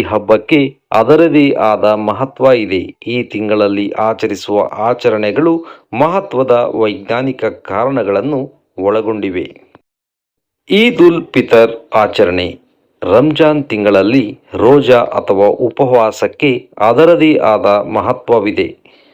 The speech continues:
ಸೂರ್ಯೋದಯಕ್ಕೆ ಮುಂಚಿನ ತಿಂಡಿಯನ್ನು ಸೋಹಾರ್ ಎಂದು ಕರೆಯಲಾಗುತ್ತದೆ ಮತ್ತು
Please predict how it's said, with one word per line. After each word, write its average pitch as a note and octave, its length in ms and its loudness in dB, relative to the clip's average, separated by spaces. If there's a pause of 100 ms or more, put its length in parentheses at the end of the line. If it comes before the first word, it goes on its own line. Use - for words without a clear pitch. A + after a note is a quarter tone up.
(180)
ಸೂರ್ಯೋದಯಕ್ಕೆ A#2 880 2
ಮುಂಚಿನ G#2 480 -4 (580)
ತಿಂಡಿಯನ್ನು C3 600 -2 (400)
ಸೋಹಾರ್ C3+ 680 0
ಎಂದು G2+ 320 -4 (100)
ಕರೆಯಲಾಗುತ್ತದೆ A2+ 960 -2
ಮತ್ತು G#2 380 -2